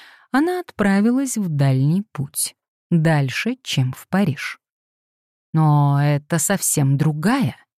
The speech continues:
возразил один из сообщников. "Мадам Викторина была настолько болтливой,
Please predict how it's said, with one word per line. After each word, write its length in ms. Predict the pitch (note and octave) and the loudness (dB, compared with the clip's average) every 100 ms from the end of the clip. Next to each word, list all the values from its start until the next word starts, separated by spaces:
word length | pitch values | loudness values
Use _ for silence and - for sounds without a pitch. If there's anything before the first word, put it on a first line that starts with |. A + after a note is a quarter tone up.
| _ | _
возразил 580 | - D3+ C#3+ C#3 C3+ C#3 | -2 0 2 2 0 0
один 280 | C#3 C3+ C#3 | 0 0 -4
из 80 | E3 | -4
сообщников. 840 | - D3 D#3 - - D3 D3+ - _ - - - - - | -6 -6 -6 -8 -10 -10 -14 -20 _ -20 -20 -20 -14 0
"Мадам 440 | E3+ D#3+ D#3 D3+ | 2 4 2 2
Викторина 680 | D3 D3 D#3+ D3 C#3 C#3+ D3+ | 2 0 0 2 2 2 0
была 260 | D#3 D#3 | 0 0
настолько 580 | D3 D3 - D#3 C3 - | 0 0 -2 -2 -2 -4
болтливой, 840 | C3+ D3 D3 D3 E3+ A#3 B3 D#3+ | 0 0 0 -2 0 0 0 -6